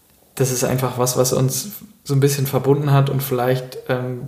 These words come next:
gefällt es dir auch." Und ich weiß noch, wie ich da saß und überhaupt, ich hab, glaub ich, eine halbe Seite geschafft und die habe ich mindestens dreimal gelesen, weil ich mich natürlich nicht auf das Buch konzentrieren konnte und so tierisch aufgeregt war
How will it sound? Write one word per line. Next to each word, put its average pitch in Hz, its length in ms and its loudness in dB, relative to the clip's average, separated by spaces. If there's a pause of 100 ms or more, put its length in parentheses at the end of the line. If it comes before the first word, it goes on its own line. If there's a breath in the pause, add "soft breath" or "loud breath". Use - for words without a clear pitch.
(140)
gefällt 165 320 2
es 196 120 0
dir 120 200 0
auch." 135 280 2 (600 soft breath)
Und 139 380 0
ich - 160 -10
weiß 143 240 4
noch, 143 160 -2
wie 143 60 -2
ich 135 80 0
da 131 120 2
saß 139 340 2
und 135 220 -2 (1120 loud breath)
überhaupt, 147 360 2
ich 151 120 -6
hab, 143 160 -6
glaub 139 200 4
ich, - 160 0 (880)
eine 143 220 -2
halbe 160 260 4
Seite 143 380 2
geschafft 180 420 -2
und 147 140 -2 (240)
die 143 100 0
habe 143 160 0
ich 139 140 -4
mindestens 170 560 0
dreimal 139 640 2
gelesen, 185 560 2
weil 131 180 6
ich 131 140 -4
mich 139 160 -2
natürlich 156 480 -2
nicht 190 320 2
auf 139 120 -2
das 135 180 -2
Buch 196 220 2
konzentrieren 139 640 2
konnte 139 300 0
und 135 100 0
so 143 160 0
tierisch 196 540 2
aufgeregt 135 600 -2
war 143 280 -4